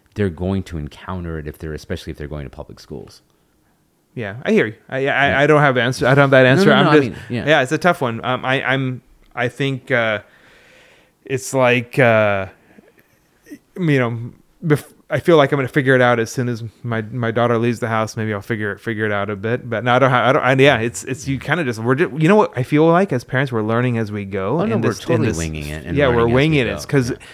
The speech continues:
Speaker 2: somebody was telling me, uh, recently, it's like the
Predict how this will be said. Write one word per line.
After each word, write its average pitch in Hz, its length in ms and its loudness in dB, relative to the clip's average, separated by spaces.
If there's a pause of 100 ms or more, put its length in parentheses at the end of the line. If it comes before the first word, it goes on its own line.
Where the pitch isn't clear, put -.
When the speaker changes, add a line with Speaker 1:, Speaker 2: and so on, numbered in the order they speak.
(160)
Speaker 2:
somebody 151 260 2
was 120 100 0
telling 127 240 -2
me, 110 140 -4
uh, - 80 -8 (400)
recently, 117 460 -6
it's 95 140 -14
like 98 220 -12 (360)
the 117 120 -6